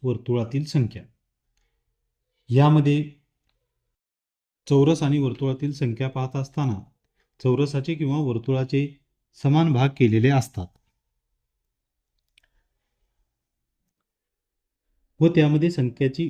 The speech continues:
विशिष्ट क्रमाने मांडणी केलेली असते. त्यातील एका भागामध्ये आपल्याला काय केलेलं असतं? प्रश्नचिन्ह दिलेलं असतं आणि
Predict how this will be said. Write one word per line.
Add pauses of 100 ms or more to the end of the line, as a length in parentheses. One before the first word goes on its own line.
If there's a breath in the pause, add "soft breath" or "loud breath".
विशिष्ट
क्रमाने
मांडणी
केलेली
असते. (1700)
त्यातील
एका
भागामध्ये (180)
आपल्याला
काय
केलेलं
असतं? (360)
प्रश्नचिन्ह
दिलेलं
असतं (520)
आणि